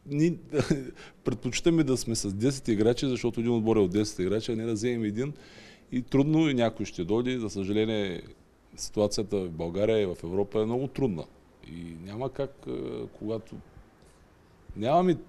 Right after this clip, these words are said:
такива възможности. Зато и казах преди малко, че има от другите отбори, дават също много пари. И за да си измият, а, тяхните неуспехи, се опитват да нападат нашия отбор, което не е правилно. Иска ми се на мен да докарам двама екзотични играчи, такива, които ти си мислиш и,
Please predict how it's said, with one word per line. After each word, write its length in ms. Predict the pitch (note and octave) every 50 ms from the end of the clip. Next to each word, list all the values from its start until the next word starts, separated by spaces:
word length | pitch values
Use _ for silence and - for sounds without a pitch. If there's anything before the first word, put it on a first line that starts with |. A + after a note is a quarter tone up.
| -
такива 280 | - - - - C#3+ C3
възможности. 500 | A#2 A2+ G#2 A2 G#2+ G#2+ G2 - - F2+
Зато 220 | F2+ G2 G2 -
и 60 | E3
казах 280 | D#3 - E3 E3+ D#3+ -
преди 180 | - - D3 D3
малко, 240 | D#3 D#3+ D#3 -
че 140 | - - C#3+ - - - - - - -
има 160 | - E3+ F#3 F3+
от 80 | D3+
другите 260 | B2+ D3+ F3 E3+ -
отбори, 220 | E3+ B2 C3+ D#3+ E3+
дават 280 | B2+ C3+ C#3+ D3+ D3+
също 260 | - - C3 - - E3+
много 200 | F3 E3+ E3 D3+
пари. 360 | - - A#2+ G#2+ G#2+ C3+ E3 - - - - - - - - - - - - -
И 60 | B2
за 200 | G#2+ G#2 A#2 A#2
да 120 | A2+ A2 G#2
си 180 | - - G#2
измият, 640 | G2+ G2 F#2 F#2 F#2+ A2 C#3+ F3+ G3+ G3 - - -
а, 360 | F#3 F3+ F3 E3+ D#3+ D3+ C3+ -
тяхните 380 | - C#3 C3 C3+ D3+ C3 - C3+
неуспехи, 600 | B2 A2 G#2 - - - D#3+ E3 D#3+ - G3 F#3+
се 120 | - -
опитват 360 | E3+ D#3 - F#3 D#3+ F#3 E3+
да 60 | E3
нападат 440 | E3+ E3 D3 - - D#3 D#3 D3+ -
нашия 280 | D#3 C#3+ C3 - - F2+
отбор, 240 | - D2+ A2 C3+ -
което 280 | - D#3 D#3 - F3
не 120 | F3+ G3 G3+
е 40 |
правилно. 540 | F#3+ - - F#3 D#3 - - C#2 C#2+ - E3 - - - - - - - - - - - - - - - _ _ _ _ - -
Иска 240 | E3+ - - G#3
ми 80 | G#3 G#3
се 140 | - - F3+
на 120 | F3 E3+
мен 140 | D#3+ F3 F3
да 80 | D#3 C3+
докарам 360 | A#2 G#2 - A#2+ A2+ A2 G#2
двама 260 | G2+ A2 G#2+ G#2+ G2
екзотични 440 | F2+ F2 F2 F2 G2 F#2 F#2 F#2 F2+
играчи, 320 | F2+ G2 F#2+ F#2 - -
такива, 320 | - F#2 - - G2 F#2+ F2
които 320 | - - F#2+ - - F2+
ти 160 | D#2 - -
си 120 | - - F2+
мислиш 420 | F2+ F#2 - - F#2+ E2+ -
и, 40 | -